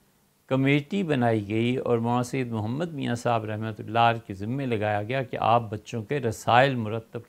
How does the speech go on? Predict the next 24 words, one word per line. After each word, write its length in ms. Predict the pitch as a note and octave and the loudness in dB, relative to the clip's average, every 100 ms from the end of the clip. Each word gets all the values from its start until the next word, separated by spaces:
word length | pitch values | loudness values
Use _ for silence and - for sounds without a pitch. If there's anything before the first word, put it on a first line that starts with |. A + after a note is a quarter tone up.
| - | -6
करें 360 | C3+ D3+ G3 G#3+ - - - | -2 0 -2 -4 -12 -20 -2
और 120 | D#3+ C#3 | 2 6
बच्चों 520 | D3 D#3+ - G#3+ A3 | 6 4 4 4 6
के 100 | F#3+ | 4
रसायल 520 | D3+ - C#3 C#3+ D3+ | 4 6 8 8 8
उन्होंने 340 | C#3+ C#3 C3+ | 4 0 2
मुरतब 560 | B2+ A2+ A#2 - A#2 - - | 2 4 2 2 -2 -2 -6
किए 320 | C#3 D3+ F3 | 0 4 4
जो 120 | D3+ | 2
अब 240 | - C3+ - | 2 2 2
तक 200 | A#2 - | 0 0
छप 240 | - G#2 - | -2 -2 -4
रहे 160 | F2+ | -12
हैं। 140 | - - _ _ _ _ _ _ _ _ _ _ _ _ _ _ _ _ _ _ _ _ | -14 -20 _ _ _ _ _ _ _ _ _ _ _ _ _ _ _ _ _ _ _ _
उनमें 240 | B2+ C#3+ C3 | 0 2 6
बहुत 240 | E3+ G3+ | 6 4
से 120 | - | 0
रिसालों 380 | D4 - C#3 A#2+ | -2 2 2 2
में 120 | G#2+ | -2
छोटी-छोटी 560 | G2+ - F#2+ G2 F#2+ G2+ | -4 -4 -2 -4 -6 -8
कहानियाँ, 720 | G#2 G2+ G2+ G2 G2+ G2 - _ _ _ - | -8 -6 -6 -8 -10 -10 -14 _ _ _ -14
सीरत 460 | - D3+ B2 A#2+ - | 0 4 6 4 2
के 60 | |
वाक़यात, 640 | G2+ G2 G2 G#2+ G2+ G2 A2 | -2 -2 -4 -8 -6 -8 -10